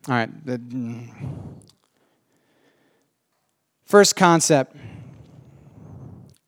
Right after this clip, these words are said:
in Jesus is the fullness. I think you could say, Oh, well,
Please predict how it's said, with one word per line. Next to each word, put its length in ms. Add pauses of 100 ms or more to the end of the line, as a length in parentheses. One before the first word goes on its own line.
(140)
in 280
Jesus 560
is 240
the 80
fullness. 800 (2500)
I 120
think 420
you 140
could 200
say, 180
Oh, 180
well, 220